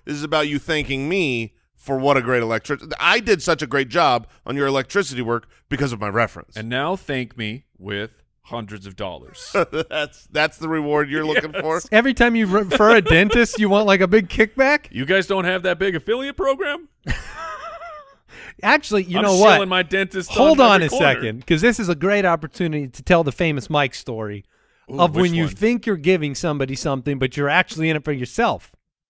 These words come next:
Speaker 1: Oh, we're, are we going to the New York Beds?
Speaker 3: We're going to the New York Hotel.
Speaker 2: Oh, this is,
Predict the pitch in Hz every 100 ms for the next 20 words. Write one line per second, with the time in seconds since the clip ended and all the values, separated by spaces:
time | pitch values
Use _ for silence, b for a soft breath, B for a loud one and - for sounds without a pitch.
0 | _ _ _ _ _ - 160 156 180 196
1 | 160 165 180 202 220 208 170 170 151 139
2 | 135 143 196 190 180 131 101 143 190 277
3 | 277 - - 196 180 254 359 403 415 381
4 | 311 254 320 415 427 415 403 - 381 339
5 | 320 285 262 226 175 135 143 120